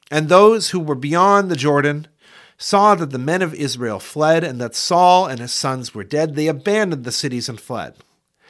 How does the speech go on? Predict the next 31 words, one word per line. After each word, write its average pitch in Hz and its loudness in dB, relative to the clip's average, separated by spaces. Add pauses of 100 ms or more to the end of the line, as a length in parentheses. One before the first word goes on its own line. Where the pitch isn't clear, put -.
(220)
And 165 -4
the 165 0
Philistines 170 2
came 180 -2
and 127 -4
lived 147 2
in 107 -8
them. 76 -16 (840)
On 160 2
the 175 4
next 220 2
day, 101 -8 (240)
when 170 -2
the 175 0
Philistines 180 2
came 196 0
to 175 -4
strip 143 -6
the - -12
slain, 170 -2
they 123 -2
found 101 -8
Saul 170 -2 (360)
and 139 -8
his 135 -6
three 190 -2
sons 139 -2
fallen 165 0
on 110 -2
Mount 117 -4
Gilboa. 104 -8